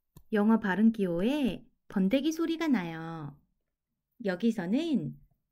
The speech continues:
뜨라고 써줄게요. A는 에, 엔케이는 이중자음으로 응크 소리가 나요.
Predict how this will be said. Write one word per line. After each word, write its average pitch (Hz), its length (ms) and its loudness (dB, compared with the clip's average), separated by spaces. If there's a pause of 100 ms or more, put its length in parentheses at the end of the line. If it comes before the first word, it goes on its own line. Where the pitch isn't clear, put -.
뜨라고 339 540 0
써줄게요. 175 960 -4 (680)
A는 208 680 2 (460)
에, 190 440 -2 (880)
엔케이는 214 960 2
이중자음으로 220 1160 0 (680)
응크 196 500 -2
소리가 392 380 -2
나요. 165 720 -4